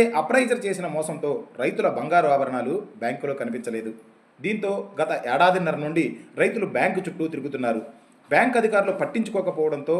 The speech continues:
రైతు సంఘం నేతలతో కలిసి క్రోసూరులో రైతులు ఆందోళనకు దిగారు. రోడ్డుపై బైఠాయించిన రైతులు, రైతు సంఘం నేతల పట్ల ఎస్ఐ రవిబాబు దురుసుగా ప్రవర్తించాడు.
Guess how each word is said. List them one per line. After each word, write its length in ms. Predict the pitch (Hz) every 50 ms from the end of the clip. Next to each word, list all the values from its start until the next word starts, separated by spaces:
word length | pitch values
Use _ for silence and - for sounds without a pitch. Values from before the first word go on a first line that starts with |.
| 185 - -
రైతు 220 | 135 156 - - -
సంఘం 280 | - 185 180 170 160 143
నేతలతో 400 | 143 165 160 180 165 - 156 147
కలిసి 340 | 135 135 135 127 - 160 175 185 - - - -
క్రోసూరులో 500 | 156 185 208 202 208 185 151 139 151 175 208 214 - -
రైతులు 320 | 135 175 185 185 175 165 165 -
ఆందోళనకు 460 | 123 131 151 147 160 160 156 143 139 127
దిగారు. 260 | 127 131 127 117 120 117 - - - - - _ _ -
రోడ్డుపై 380 | - 208 226 214 - 233 226 202
బైఠాయించిన 560 | - 151 156 175 165 185 175 170 165 180 156 147
రైతులు, 400 | 131 139 165 165 180 175 190 196 196 185 -
రైతు 180 | 143 170 175 175 175
సంఘం 220 | 170 160 156 147 135
నేతల 240 | 143 170 175 170 160
పట్ల 260 | - 143 139 143 147 156 180 196 - - - 143
ఎస్ఐ 180 | 151 - 190 185
రవిబాబు 600 | 156 143 156 170 165 165 151 139 131 151 180 190 170 - - 117
దురుసుగా 340 | 139 160 165 175 160 175
ప్రవర్తించాడు. 640 | 165 - 135 135 135 - 139 123 113 123 120 117